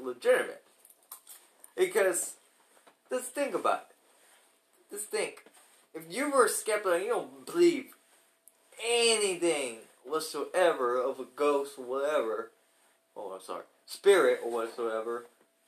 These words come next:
and then you see something, like, paranormal happen, like, n-,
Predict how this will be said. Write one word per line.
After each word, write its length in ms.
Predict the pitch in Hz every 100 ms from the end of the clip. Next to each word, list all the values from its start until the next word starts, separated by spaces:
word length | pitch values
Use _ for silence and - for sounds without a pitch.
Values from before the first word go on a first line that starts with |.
| _ _ _ _ _ _ _ _ _ _ _ _ _ _ _ _ -
and 200 | 147 156
then 220 | 156 151 147
you 140 | 160
see 320 | 160 170 165 156
something, 560 | 180 160 160 147 147
like, 300 | 147 135 117 - -
paranormal 680 | - 190 185 180 160 165 156
happen, 460 | 147 131 - 127 123 123 - _ -
like, 300 | 127 120 - _ _ _ 151
n-, 160 | 156